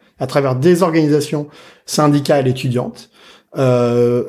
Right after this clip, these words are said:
que sont, par exemple, l'anestaps, donc l'organisation des staps, mais également la fage où j'étais, euh, qui est la première f-,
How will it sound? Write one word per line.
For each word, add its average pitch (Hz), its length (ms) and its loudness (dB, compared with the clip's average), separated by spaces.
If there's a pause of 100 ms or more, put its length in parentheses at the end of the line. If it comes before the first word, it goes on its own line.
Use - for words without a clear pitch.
(100)
que 139 120 2
sont, 139 400 0
par 117 160 -6
exemple, 123 280 -4
l'anestaps, 117 480 -4
donc 123 160 -10
l'organisation 117 540 -6
des 110 80 -10
staps, - 360 -16
mais 123 140 0
également 123 320 2
la 120 120 2
fage 147 300 0
où 127 60 2
j'étais, 123 380 0
euh, 120 200 -2
qui 123 160 -6
est 120 60 0
la 113 120 -4
première 127 420 -4
f-, - 180 -14